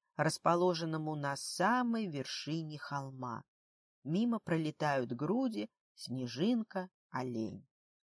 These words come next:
Кто такие берсальеры? Первоклассные итальянские войска, стрелки в итальянской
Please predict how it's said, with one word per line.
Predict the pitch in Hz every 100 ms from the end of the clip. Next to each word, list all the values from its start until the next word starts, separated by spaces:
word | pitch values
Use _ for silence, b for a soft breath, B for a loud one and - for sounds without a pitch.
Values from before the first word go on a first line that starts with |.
| _
Кто | - - 302
такие | 285 277 - 262 247
берсальеры? | 233 240 - 233 233 196 202 156 110 123 _ _ _ _ _ _ _
Первоклассные | 156 165 165 - 175 196 190 175 170 - 151
итальянские | 160 160 156 165 151 - - 156
войска, | 143 147 135 - 147 127 - _ _ _
стрелки | - - 226 262 262 - 247 175 131 _
в | 123
итальянской | 139 170 165 160 147 - 156